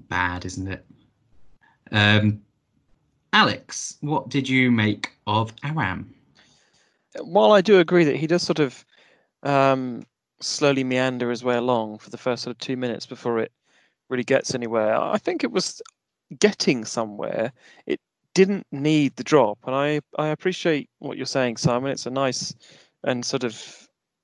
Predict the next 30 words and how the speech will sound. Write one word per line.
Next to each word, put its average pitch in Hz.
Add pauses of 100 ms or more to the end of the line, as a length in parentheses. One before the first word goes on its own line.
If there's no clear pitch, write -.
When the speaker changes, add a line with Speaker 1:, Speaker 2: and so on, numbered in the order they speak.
(400)
Speaker 2:
interesting 143
and 120
almost 120
exciting, 120 (680)
uh, 113 (120)
drop 123
into 117
dubstep, 120
but 156
I'm 190
not 254
entirely 185
sure 175
it 165
needed 190
it, 269
'cause 156
it 160
was 156
already 170
sort 151
of 139
getting 147
into 165
quite 151
a 147
kind 143
of - (760)
intense 156
crescendo. 180